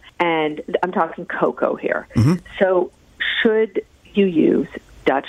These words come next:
Speaker 1: cocoa, or should you use natural cocoa powder? And what on earth is the difference?
Speaker 2: Okay. So
Speaker 1: Have
Speaker 2: what
Speaker 1: you ever
Speaker 2: do
Speaker 1: run into this, Jamie, when you're cooking?
Speaker 2: I don't do the baking. Naomi does
Speaker 1: Okay.
Speaker 2: the baking. So that's not my, like, my realm is everything else.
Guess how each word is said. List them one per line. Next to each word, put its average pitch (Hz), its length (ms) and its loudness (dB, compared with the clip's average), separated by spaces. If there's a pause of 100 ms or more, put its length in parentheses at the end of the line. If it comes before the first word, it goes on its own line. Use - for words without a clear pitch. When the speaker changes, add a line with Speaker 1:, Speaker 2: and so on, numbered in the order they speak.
(100)
Speaker 1:
cocoa, 254 560 0 (100)
or - 200 -6
should 214 160 -4
you 214 80 -4
use 226 280 2
natural 202 520 -2
cocoa - 300 -4
powder? - 380 -2
And 165 220 -2
what 180 400 -2
on 196 220 -2
earth 147 180 -2 (160)
is - 240 0
the - 80 -12
difference? - 460 -4 (200)
Speaker 2:
Okay. 82 340 2 (180)
So - 160 0
Speaker 1:
Have 107 80 4
Speaker 2:
what 139 80 6
Speaker 1:
you 156 60 2
ever 185 80 2
Speaker 2:
do - 20 -2
Speaker 1:
run 180 140 0
into 202 180 0
this, 220 260 0
Jamie, 226 240 2
when 226 140 2
you're 214 80 2
cooking? 254 420 -2 (140)
Speaker 2:
I 139 160 2
don't 170 180 0
do 147 80 0
the 123 100 0
baking. 104 460 2 (120)
Naomi 113 340 6
does 110 180 2
Speaker 1:
Okay. 143 80 2
Speaker 2:
the 92 60 0
baking. 82 480 0
So 104 480 2
that's 110 240 0
not 113 120 0
my, 101 360 2
like, 95 220 0 (260)
my 110 260 4
realm 107 560 4
is 95 400 2
everything 113 360 0
else. 101 500 0